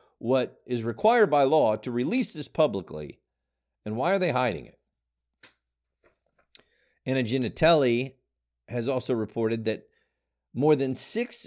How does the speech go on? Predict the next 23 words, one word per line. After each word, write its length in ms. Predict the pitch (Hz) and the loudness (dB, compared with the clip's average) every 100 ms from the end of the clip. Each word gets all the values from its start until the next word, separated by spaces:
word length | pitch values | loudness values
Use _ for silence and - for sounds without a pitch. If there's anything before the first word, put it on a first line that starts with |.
| - | -8
million 560 | 123 165 175 147 110 101 | -4 0 0 0 -2 -2
illegal 400 | 117 131 123 117 | -2 0 2 2
aliens 420 | 117 101 90 95 | 2 0 -4 -6
in 80 | 131 | -6
the 60 | |
United 320 | 135 127 120 | -4 -4 -4
States 500 | 120 95 85 - - _ _ _ - | -6 -8 -8 -10 -20 _ _ _ -8
would 160 | 113 | -4
be 120 | 113 104 | -2 -4
granted 480 | 113 135 135 127 - | -4 -4 -4 -4 -6
amnesty 640 | 135 139 113 - - - _ _ | -8 -6 -6 -8 -20 -20 _ _
and 80 | 117 | -6
allowed 320 | 113 127 156 | -2 -2 -2
to 80 | 151 | -2
obtain 340 | 135 147 127 | -4 -4 -4
government 380 | 107 123 156 131 | 0 0 0 -4
benefits 640 | 131 127 - - - - _ _ _ _ _ _ _ _ _ _ _ _ | -2 -4 -6 -14 -20 -20 _ _ _ _ _ _ _ _ _ _ _ _
by 160 | 117 120 | -2 0
the 120 | 113 | 0
House 240 | 131 143 | -2 -4
Democrat 500 | - 127 123 120 98 | -4 -6 -2 -2 -2
Build 300 | 101 117 117 - _ | -2 -2 -4 -8 _
Back 360 | 110 107 101 - | _ -6 -4 -6